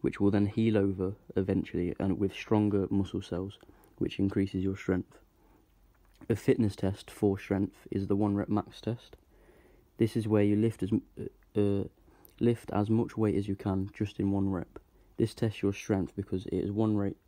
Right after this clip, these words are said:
one rep with a high weight. This method of training is, is also important to work on, especially if you want a career in the services, because most of the jobs are physically sh-, physic-, are physical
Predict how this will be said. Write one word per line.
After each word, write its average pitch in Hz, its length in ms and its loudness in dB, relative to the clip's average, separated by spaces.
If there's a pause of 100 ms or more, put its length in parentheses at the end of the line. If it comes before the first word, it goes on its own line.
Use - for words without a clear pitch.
one 104 300 0
rep - 280 -6 (520)
with 98 200 0
a 92 60 -4
high 98 220 0
weight. 95 240 -6 (1500)
This 120 160 0
method 123 280 0
of 107 100 -2
training 107 460 2
is, 101 260 -4 (160)
is 104 120 -2
also 107 300 0
important 98 520 -2
to 98 80 -6
work 98 260 -2
on, 98 120 -2 (380)
especially 104 380 0
if 104 100 -4
you 104 80 2
want 101 160 0
a 101 80 -4
career 101 240 2
in 98 100 0
the 98 60 -4
services, 98 580 0 (640)
because 101 280 2
most 107 280 4
of 104 40 -4
the 104 80 4
jobs 101 280 2
are 95 120 0
physically 107 400 0
sh-, - 100 -6 (160)
physic-, - 460 -2 (320)
are 101 120 -4
physical 104 600 0